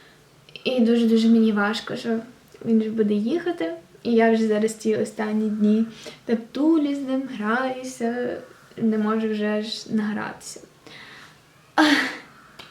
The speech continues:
добре, це був такий ліричний відступ. Я вас, м,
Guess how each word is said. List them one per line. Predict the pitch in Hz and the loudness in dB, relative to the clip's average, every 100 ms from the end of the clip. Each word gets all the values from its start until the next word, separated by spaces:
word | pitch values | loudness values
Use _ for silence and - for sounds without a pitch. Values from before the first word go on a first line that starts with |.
| - | -8
добре, | 196 190 208 233 - - - | 0 0 0 -6 -10 -16 -6
це | 226 | -2
був | 226 226 | -2 -4
такий | - 233 226 - - - - | -6 -2 -2 -4 -20 -8 2
ліричний | 226 214 247 - - 233 226 | 4 4 2 -2 0 0 0
відступ. | 208 208 214 - - 208 208 - | -2 -2 -4 -6 -6 -6 -6 -4
Я | 233 269 | 2 2
вас, | 339 403 392 - - - _ _ _ - | 2 0 -2 -8 -10 -18 _ _ _ -4
м, | 277 277 269 269 | -2 0 -2 -6